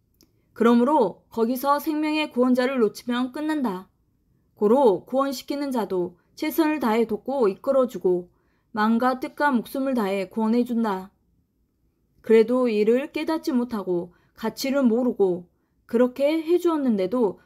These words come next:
서운하게 생각하고 자기 꿈만 이루려 하고 자기 만족이나 자기 사랑만 이루려 하고 자기 중심하고 육적으로 살면 구원자의 손에서 벗어나서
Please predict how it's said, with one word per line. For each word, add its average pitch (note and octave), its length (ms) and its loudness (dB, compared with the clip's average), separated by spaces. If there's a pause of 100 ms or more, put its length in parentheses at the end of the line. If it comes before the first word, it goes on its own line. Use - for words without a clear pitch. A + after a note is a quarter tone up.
서운하게 D4 720 -4
생각하고 A#3+ 760 -4 (240)
자기 A3+ 300 -2
꿈만 C4+ 440 -2
이루려 B3 420 0
하고 F#3+ 440 -2 (280)
자기 A3 300 -4
만족이나 G#3+ 760 -2 (180)
자기 A3+ 300 -4
사랑만 D4+ 640 -2
이루려 B3 400 -2
하고 F#3+ 460 -4 (360)
자기 A#3 400 -2
중심하고 A#3 680 0
육적으로 B3+ 460 -2
살면 A#3 560 -4 (440)
구원자의 B3+ 480 2
손에서 D4+ 480 -6
벗어나서 G#3+ 760 -6